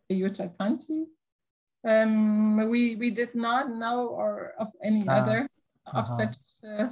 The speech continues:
Speaker 1: wormholes. Um, uh, we, we tried to look, but, uh, yeah, so far we, we still are not aware, um, of
Speaker 2: Mm.
Speaker 1: similar constructions.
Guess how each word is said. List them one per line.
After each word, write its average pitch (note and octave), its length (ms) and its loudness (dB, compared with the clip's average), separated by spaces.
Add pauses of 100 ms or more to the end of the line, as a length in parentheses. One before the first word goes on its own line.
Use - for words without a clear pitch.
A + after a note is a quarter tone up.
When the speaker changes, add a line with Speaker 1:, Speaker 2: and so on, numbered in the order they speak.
(120)
Speaker 1:
wormholes. A#3 920 -2
Um, G#3 420 0 (1000)
uh, G#3+ 260 4 (1300)
we, G3+ 320 -2
we G#3+ 160 -2
tried B3 360 2
to - 100 -8
look, C4 320 2 (880)
but, A3 260 -2 (140)
uh, G#3+ 100 -2
yeah, G3 240 2
so G#3+ 320 -4
far G3+ 180 2
we, G#3+ 220 0
we G#3+ 140 -2
still A3 360 -4
are G3+ 160 -4
not G3 280 0
aware, A3 840 -2
um, G3+ 320 -2
of G3+ 160 -4
Speaker 2:
Mm. A#2+ 180 -8 (1000)
Speaker 1:
similar A3 520 0
constructions. G3+ 1080 -4